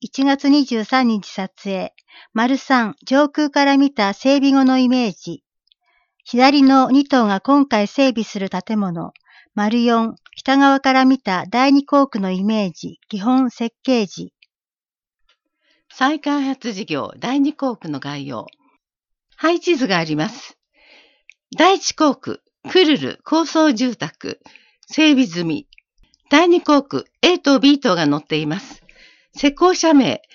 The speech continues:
Speaker 2: 蕨駅西口地区市街地再開発組合。全体面積、約一点三ヘクタール。駅前広場、約五千百平方メートル。建物敷地面積、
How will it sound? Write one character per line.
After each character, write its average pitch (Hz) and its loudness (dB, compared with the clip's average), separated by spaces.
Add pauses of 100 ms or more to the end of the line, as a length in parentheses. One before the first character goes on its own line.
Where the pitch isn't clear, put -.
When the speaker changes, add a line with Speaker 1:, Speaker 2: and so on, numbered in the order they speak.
(160)
Speaker 2:
蕨 294 2
駅 151 -6
西 233 0
口 285 0
地 - -10
区 - -10
市 262 0
街 330 4
地 - -8
再 302 -2
開 294 0
発 233 -4
組 190 -2
合。 - -8 (640)
全 320 4
体 302 4
面 269 6
積、 - -12 (260)
約 233 -8
一 - -10
点 240 -4
三 240 -2
ヘ 254 -4
ク - -20
タ 247 -4
ー 220 -10
ル。 - -20 (360)
駅 262 -6
前 320 2
広 226 -4
場、 104 -8 (380)
約 - -6 (180)
五 254 -4
千 320 0
百 262 -6
平 254 -2
方 240 -2
メ 233 -4
ー 214 -10
ト 135 -12
ル。 - -20 (840)
建 311 -2
物 285 2
敷 - -16
地 277 -2
面 262 2
積、 - -16